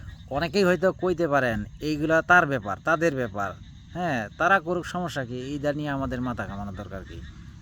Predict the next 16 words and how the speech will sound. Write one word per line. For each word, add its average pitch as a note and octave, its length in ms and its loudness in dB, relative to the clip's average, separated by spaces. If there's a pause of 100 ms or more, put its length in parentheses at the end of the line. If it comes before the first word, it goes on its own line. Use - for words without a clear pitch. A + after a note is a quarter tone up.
(220)
তাইলে D#3+ 300 2
আপনাদের C3 360 -2
একটা A2+ 180 -6
প্রশ্ন G#2+ 380 -8
করি, G2 160 -8
মনে D3 280 -2
করেন D#3 240 0
আপনার C#3+ 340 -2
মেয়ে C#3+ 220 -4
কোনো C#3 260 -4
ইউনিভার্সিটিতে A#2+ 580 -4 (120)
পড়ে, A#2+ 220 -4 (440)
হোস্টেলে D#3+ 400 0
থাকে, F#2+ 260 -8 (180)
বুঝছেন? B2 340 -6 (440)
এখন F#3 380 0